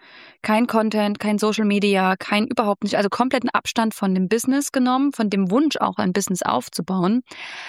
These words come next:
Aber dieser innere Ruf, sich selbst zu verwirklichen, Frauen zu helfen mit ihrem Talent, der kam jetzt wieder. Und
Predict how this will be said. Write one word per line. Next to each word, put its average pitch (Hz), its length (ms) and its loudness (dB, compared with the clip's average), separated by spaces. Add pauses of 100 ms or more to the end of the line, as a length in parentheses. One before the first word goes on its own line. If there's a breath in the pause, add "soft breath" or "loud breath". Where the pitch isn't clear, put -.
(180 loud breath)
Aber 190 200 2
dieser 190 380 -2
innere 262 360 2
Ruf, 214 640 -2
sich - 240 -4
selbst - 360 0
zu 202 80 -6
verwirklichen, 180 840 -4
Frauen 226 600 0
zu - 140 -4
helfen 196 640 0
mit 185 180 -4
ihrem 202 280 -2
Talent, 190 540 -2 (600 loud breath)
der 202 140 2
kam 208 340 0
jetzt - 280 -4
wieder. 196 420 0 (460)
Und 190 440 0